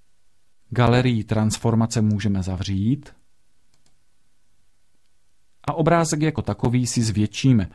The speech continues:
aby se nám s ním lépe pracovalo. K tomu použijeme nástroj lupy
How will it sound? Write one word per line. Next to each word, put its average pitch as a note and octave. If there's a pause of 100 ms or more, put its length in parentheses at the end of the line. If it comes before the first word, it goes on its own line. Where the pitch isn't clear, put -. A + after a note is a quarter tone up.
(120)
aby G2+
se A2
nám G#2+
s -
ním G#2
lépe G2+
pracovalo. A2+ (2500)
K -
tomu A2+
použijeme A2
nástroj G#2
lupy C3+